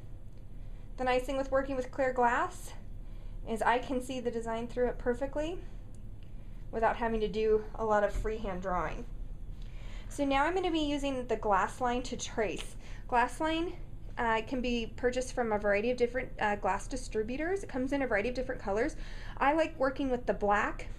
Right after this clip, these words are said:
because with black, um, even if we use transparent glass and it gets a little bit on top of our line,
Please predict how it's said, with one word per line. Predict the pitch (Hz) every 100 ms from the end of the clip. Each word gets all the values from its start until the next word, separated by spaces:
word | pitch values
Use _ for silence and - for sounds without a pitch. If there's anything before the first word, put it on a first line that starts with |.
| - - - - -
because | - 240
with | 240 247 -
black, | 220 226 - - -
um, | 220 202
even | 226 240
if | 254
we | 247
use | 233 233
transparent | - - 214 - - 226 208
glass | - 196 196 196 -
and | 220
it | 196
gets | 208 202
a |
little | 202 208
bit | 202
on | 190 190
top | - 196
of | 190
our | 180 180
line, | 202 202 190 190